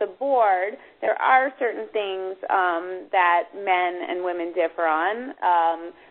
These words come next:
for example, something like iron. Um, there are men who are certainly iron deficient. However, women tend to have higher needs for iron because we lose iron,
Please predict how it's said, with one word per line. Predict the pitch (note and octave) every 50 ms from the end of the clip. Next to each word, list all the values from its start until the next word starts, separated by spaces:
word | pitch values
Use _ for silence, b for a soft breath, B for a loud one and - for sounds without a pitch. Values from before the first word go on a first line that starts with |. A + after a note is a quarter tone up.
| b - -
for | A3
example, | A3 A3+ G3+ G#3 A3 G3+ G3 G3 G3 G3+ G3+ G3 G3+
something | G3+ F#3+ F#3+ F#3+ F#3+
like | F#3+ F#3 G3 F#3+ - - - -
iron. | F#3+ F#3+ G3 G3 F#3 F3+ F#3+ F#3+ F3 E3 E3 E3+ F3+ F#3 B B B B B B -
Um, | F3+ F3+ F3 E3+ E3+ E3+ E3+ E3 E3+ E3+ F3 -
there | - - G3+ F#3+
are | - C#3+ F#3 G#3
men | A#3+ A#3+ A3+ A3 A#3
who | B3 B3 A3+
are | A3 A3 G#3+ -
certainly | A#3 G#3 F#3 G#3 G#3 G3
iron | C3+ E3+ F#3+ F#3+ F#3+ F3+
deficient. | F3 F3 E3+ - G3+ G3+ G3+ - F3 C3 - - - b b b b b
However, | - - G#3 G3+ G#3 G#3 G#3 G#3+ G#3+ G#3 G3 F#3+
women | F#3 F#3 G#3+ A3 A3+ A3+ G#3 G#3
tend | G3 G#3+ G3 F#3+
to | - G3
have | F#3+ F#3+ G3 F3+ E3+ - - - -
higher | A#3 A3+ A3+ A3+ A3 G3 F3+ F3+
needs | F3 E3+ E3+ D#3+ D#3 D3+ D3 C#3+ - -
for | - E3+
iron | - - D#3+ E3 E3 F3+ A3 C4 C#4+ C#4 B3
because | A3 G3 - - F#3+ F3 E3+ E3 E3 E3 E3 E3+ - B B B B B -
we | F3 F3 F3
lose | E3+ F3+ F3+ F#3+ G3 G#3 G#3+ G#3 G3+ G3 F3 E3 - -
iron, | D#3+ E3+ F3 F3+ F#3 G3 G3+ G#3 G#3+ A3 A#3